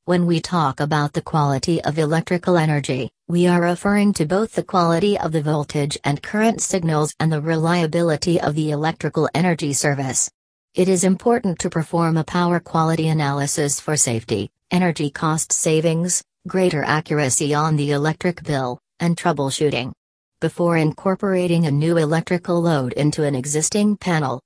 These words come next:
a load study must be carried out to determine if there is sufficient capacity to do so.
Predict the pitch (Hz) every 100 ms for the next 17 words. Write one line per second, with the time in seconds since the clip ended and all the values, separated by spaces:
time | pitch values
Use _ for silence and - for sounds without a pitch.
0 | _ - 165 156 151 151 - 165 160 156
1 | 170 202 - 156 - 165 160 156 143 139
2 | - 147 147 - 165 160 160 175 180 190
3 | 190 180 - - 240 - 220 - 208 180
4 | 170 170 165 165 156 156 151 - 127 107